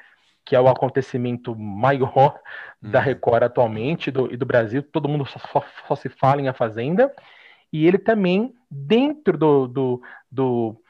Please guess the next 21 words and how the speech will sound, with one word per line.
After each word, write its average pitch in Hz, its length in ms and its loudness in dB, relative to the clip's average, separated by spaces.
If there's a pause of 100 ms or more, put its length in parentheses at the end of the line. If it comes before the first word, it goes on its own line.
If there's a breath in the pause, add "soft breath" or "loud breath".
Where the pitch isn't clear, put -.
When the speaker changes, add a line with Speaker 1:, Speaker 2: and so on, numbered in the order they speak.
(120)
Speaker 1:
do 151 100 -4
programa 127 380 0
dele, 196 240 2
que 233 100 -2
é 294 40 6
um 302 60 4
programa 143 360 0
longo, 143 300 2
né, 127 80 0
de - 120 -8
quatro 143 420 2
horas 117 240 4
de 113 60 -18
duração 110 420 -4
praticamente, 131 800 -4 (560)
ele 131 220 -4
tá 156 140 0
fazendo 160 280 2
aquele 160 240 0
programa 160 480 2
agora, 156 400 4